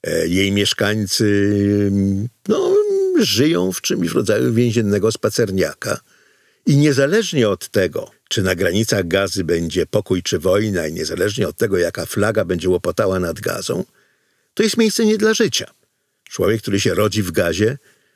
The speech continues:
doznaje krzywdy z momentem narodzenia i jest rzeczą oczywistą, że strefę Gazy trzeba będzie powiększyć, a powiększyć ją można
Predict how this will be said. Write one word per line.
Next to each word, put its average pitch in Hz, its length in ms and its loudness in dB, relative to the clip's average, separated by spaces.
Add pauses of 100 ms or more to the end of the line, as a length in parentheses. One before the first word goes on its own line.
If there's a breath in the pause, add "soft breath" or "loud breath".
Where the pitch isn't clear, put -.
(100)
doznaje 123 560 2
krzywdy 127 540 0
z 113 60 -4
momentem 110 540 0
narodzenia 98 720 -2 (720)
i 165 80 2
jest 214 160 2
rzeczą 269 260 0
oczywistą, 196 760 0
że 233 280 0
strefę 156 360 -2
Gazy 95 340 0
trzeba 101 400 0
będzie 87 320 -2
powiększyć, 85 680 -4
a 240 60 0
powiększyć 196 540 -2
ją 208 120 0
można 139 460 0